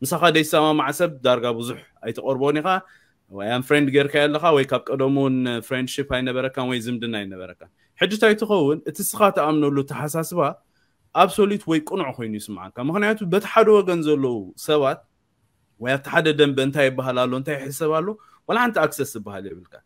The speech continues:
ሕጂ እዚ ናብ ምንታይ የምርሕ ኣሎ? ናብ ኣኽራርነት፣ ናብ ኤክስትሪሚዝም። ተራእዩ ዶ ይፈልጥ ኤክስትሪሚዝም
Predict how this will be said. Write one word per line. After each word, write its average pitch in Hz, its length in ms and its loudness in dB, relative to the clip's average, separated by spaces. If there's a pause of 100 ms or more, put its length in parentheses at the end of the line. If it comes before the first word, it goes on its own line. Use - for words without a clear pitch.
(460)
ሕጂ 190 140 -2
እዚ 226 140 -4
ናብ 214 180 2
ምንታይ 202 320 0
የምርሕ 147 400 0
ኣሎ? 131 160 -2 (100)
ናብ 135 180 2
ኣኽራርነት፣ 117 600 -2
ናብ 113 180 -6
ኤክስትሪሚዝም። 110 640 -8 (680)
ተራእዩ 208 280 4
ዶ 220 100 2
ይፈልጥ 160 340 2
ኤክስትሪሚዝም 151 640 -4